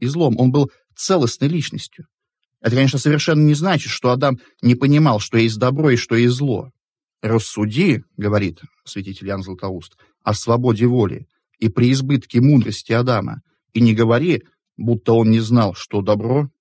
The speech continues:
и что зло». Конечно, Адам знал, что такое зло, но какое-то время от сотворения Богом до грехопадения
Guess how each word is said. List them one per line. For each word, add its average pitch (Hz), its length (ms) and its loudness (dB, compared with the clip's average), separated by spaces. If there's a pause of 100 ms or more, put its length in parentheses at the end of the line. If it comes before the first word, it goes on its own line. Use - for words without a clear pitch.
(100)
и 107 60 -10
что - 260 -10
зло». 98 300 -12 (480)
Конечно, 101 480 -4
Адам 120 280 0
знал, 131 360 0
что - 160 -12
такое 101 320 -4
зло, 117 340 -6 (480)
но 110 80 -4
какое-то 139 420 0
время 156 340 2 (680)
от 127 160 -2
сотворения 139 720 0 (120)
Богом 139 440 0
до 123 60 -2
грехопадения 131 720 -2